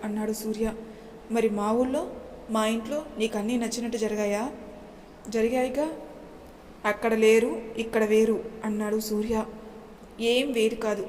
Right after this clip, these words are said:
అది మా ఇల్లు, ఇది మనిల్లు, no problem, గుడ్ బాయ్లా వచ్చేయ్." "ప్లీజ్ అర్థం చేసుకోవే, ఇక్కడ కుదరదు" అన్నాడు సూర్య. "ఎందుకు కుదరదు?" "అక్కడంటే మిస్టర్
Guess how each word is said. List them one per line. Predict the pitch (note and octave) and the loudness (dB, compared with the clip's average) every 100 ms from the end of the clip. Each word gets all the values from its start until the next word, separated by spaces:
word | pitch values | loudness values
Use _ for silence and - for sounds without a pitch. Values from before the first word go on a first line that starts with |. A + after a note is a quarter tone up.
| - A3+ | -4 -2
అది | A3 | 0
మా | A3 G#3 G#3 | 0 0 2
ఇల్లు, | A#3 A#3+ D#4 A#3 | 0 0 -4 -4
ఇది | G#3+ A3 - G#3 | -6 -6 -8 -4
మనిల్లు, | G#3+ B3 B3 G#3+ F#3+ - - - | -2 0 0 0 0 -6 -14 -4
no | A#3+ | -2
problem, | D4 C4 A3 G3 G3+ - - G3+ | 0 2 2 0 -2 -6 -12 -4
గుడ్ | B3 A3 | -4 0
బాయ్లా | C4 A#3 B3+ | 2 4 2
వచ్చేయ్." | B3+ - - A3 - - - - - - - - | 0 0 0 0 -4 -14 -16 -18 -18 -20 -20 -4
"ప్లీజ్ | A#3+ A#3+ A#3+ | -2 0 -2
అర్థం | G#3+ A3 A#3 B3 | -4 0 0 2
చేసుకోవే, | B3+ A#3 - A3 G#3+ G#3+ - | 2 2 0 0 2 0 -2
ఇక్కడ | - A3 | -2 -2
కుదరదు" | - A3 A3 C4+ A3+ A3+ - | 0 0 2 0 2 2 2
అన్నాడు | G3+ G#3+ G#3+ | -2 -2 -2
సూర్య. | G#3+ A3 A3+ A#3 A3 - - - - - | -2 -2 0 0 -2 -8 -14 -16 -16 2
"ఎందుకు | B3 C4+ D#4 - | 4 4 0 0
కుదరదు?" | B3+ B3 B3 B3 - - - - - - A3 | 4 4 4 -2 -4 -10 -14 -16 -16 -4 -2
"అక్కడంటే | A3 A3 G#3+ A3 C4 | 0 0 0 0 0
మిస్టర్ | A#3 - | -2 -2